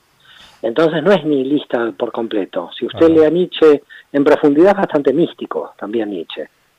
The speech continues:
Speaker 1: Habría que terminar en Cioran y el existencialismo pesimista, en el absurdo, ya
Speaker 2: Ujú.
Speaker 1: mucho más adelante que Nietzsche. Habría que terminar en el Mayo francés del sesenta y ocho y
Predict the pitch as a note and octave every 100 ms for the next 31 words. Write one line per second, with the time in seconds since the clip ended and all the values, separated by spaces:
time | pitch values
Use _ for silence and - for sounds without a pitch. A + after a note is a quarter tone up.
0 | _ _ - C3+ F#3 G#3 G3 E3+ D3+ D#3
1 | F3 G3+ F3 - B2+ B2 E3 C#3 A#2 A2+
2 | A2+ - C3 B2+ A2+ A#2+ D3+ D3+ D3+ B2
3 | - B2+ D#3+ - G#2+ G2+ - - D#3 G2+
4 | F2 - _ _ _ _ A2+ B2 C3 F#3
5 | F3 A2+ A#2+ B2+ - - C3+ B2 C3+ B2
6 | A2+ G2+ G#2 G2+ F#2 F#2 - _ _ _
7 | - A2+ C#3 D3 C#3 D3 C#3+ D#3 D#3+ D#3+
8 | D#3 B2 A#2+ C#3 C#3 C#3 C#3 B2+ D3 C#3
9 | C#3 C#3+ C#3 D3 D#3 D#3 - E3 D#3+ E3
10 | _ _ _ _ C#3+